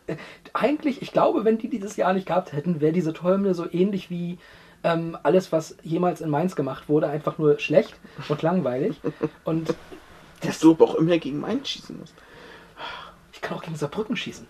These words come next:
Speaker 2: Das wäre ich vorsichtig.
Speaker 1: Ja, ich auch. Ja. Die haben den, das Un-, die haben die Undertaker-Musik, wenn die ins Stadion gehen. Das ist halt eigentlich schon wieder cool.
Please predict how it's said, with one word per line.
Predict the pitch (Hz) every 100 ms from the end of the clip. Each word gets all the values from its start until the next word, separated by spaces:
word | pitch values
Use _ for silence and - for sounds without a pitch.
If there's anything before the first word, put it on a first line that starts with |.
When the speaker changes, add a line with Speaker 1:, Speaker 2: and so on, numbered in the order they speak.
| _ - - - - - -
Speaker 2:
Das | - 127 165 - 214
wäre | 233 226 190
ich | 185
vorsichtig. | - - 151 147 - - - - -
Speaker 1:
Ja, | 156 135
ich | 131
auch. | 117 113 - - - - -
Ja. | 143 131 - - -
Die | 147
haben | 170
den, | 165 165 156
das | 160 -
Un-, | 175 190 - - - - -
die | 147
haben | 175 160
die | 156 202
Undertaker-Musik, | 254 277 - 196 202 180 156 190 190
wenn | 180
die | 170
ins | 165
Stadion | 165 180 160 127
gehen. | 117
Das | 120
ist | 165
halt | 185 -
eigentlich | 175 185
schon | - 190
wieder | 175 151 -
cool. | 190